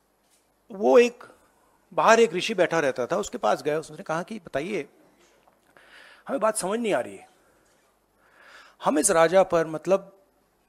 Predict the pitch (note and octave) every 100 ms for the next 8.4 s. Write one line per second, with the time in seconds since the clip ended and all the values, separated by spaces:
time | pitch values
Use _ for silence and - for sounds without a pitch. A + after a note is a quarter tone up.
0 | _ _ _ _ _ - A#3+ D4 G#3+ E3+
1 | G3 F#3 D3 D#3+ D#3 D3 A#2 - B2+ G#2
2 | F2+ _ - - - _ _ _ _ _
3 | _ _ _ _ _ _ _ _ _ _
4 | _ _ _ _ _ _ D3+ A3 G3 B3
5 | - - E3+ C3 - A2+ - _ _ _
6 | _ _ _ _ _ _ _ _ _ _
7 | _ _ _ _ _ _ - - C#3+ E3
8 | G3 B3 A#3+